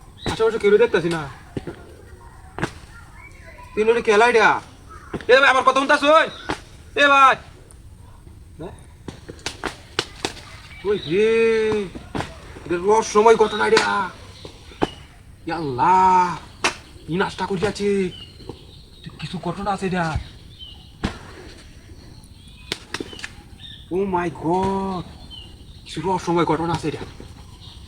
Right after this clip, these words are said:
আল্লাহ! ওরে! হ্যাঁ? ওরে!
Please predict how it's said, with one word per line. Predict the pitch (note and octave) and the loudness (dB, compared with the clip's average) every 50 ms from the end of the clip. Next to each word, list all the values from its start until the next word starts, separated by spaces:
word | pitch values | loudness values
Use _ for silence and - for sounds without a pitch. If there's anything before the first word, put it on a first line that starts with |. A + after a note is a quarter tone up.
| - - - - - - - - - - - - | -20 -18 -18 -18 -18 -18 -20 -20 -20 -20 -18 -18
আল্লাহ! | - A#2+ A#2 - - B2+ C#3 D3 D3 D3 D3+ D3+ D3 C#3+ C#3+ - - - - - - - - - - - - - - - - - - - - - - - - - - - - - - - - - - - - - - - - - - - - - - - - - - - - | -14 -12 -10 -10 -8 -8 -8 -8 -8 -8 -8 -8 -10 -10 -14 -16 -18 -20 -20 -20 -20 -20 -20 -20 -20 -20 -20 -20 -20 -20 -20 -20 -20 -20 -20 -20 -20 -20 -20 -14 -10 -10 -10 -10 -12 -12 -10 -10 -10 -10 -12 -20 -20 -20 -20 -20 -20 -20 -20 -20 -20 -20 -20 -20 -16 -12 -10
ওরে! | D#3 C#3+ A#2 A#2+ B2+ C#3+ D#3+ F3 F#3 F#3 F#3 F#3 F#3 F3+ F3+ F3 E3+ - - - - - - - - - - - - - - - - - - - - - - - - - | -10 -10 -12 -10 -6 -4 -4 -2 -2 -2 -4 -4 -4 -4 -4 -6 -8 -10 -12 -18 -20 -20 -20 -20 -20 -20 -20 -20 -20 -20 -20 -20 -20 -20 -20 -16 -14 -12 -12 -12 -14 -14
হ্যাঁ? | - - - - - - - - - - - - - - - | -14 -14 -14 -14 -10 -6 -6 -6 -6 -6 -10 -6 0 0 2
ওরে! | C4+ C4 B3 C4 C4+ G#3+ E3 F#3 G3+ A3 A3+ | 2 2 0 -2 -2 -2 0 2 2 4 4